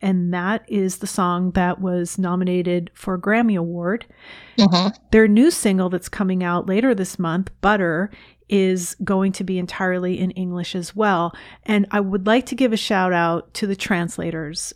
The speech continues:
Speaker 1: Without them, wow, we could, I couldn't do what I do,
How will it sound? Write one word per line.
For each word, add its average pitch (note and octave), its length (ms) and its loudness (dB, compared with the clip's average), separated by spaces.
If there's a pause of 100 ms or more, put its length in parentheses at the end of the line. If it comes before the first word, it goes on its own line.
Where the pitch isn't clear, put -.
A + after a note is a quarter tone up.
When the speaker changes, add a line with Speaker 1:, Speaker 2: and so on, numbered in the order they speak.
Speaker 1:
Without G3 540 0
them, F3+ 460 0 (280)
wow, - 240 -8
we G3+ 280 -2
could, A3 320 -2
I A#3+ 160 2
couldn't G3 300 0
do F#3 180 -2
what F3 120 0
I F3 120 -2
do, F3+ 400 -2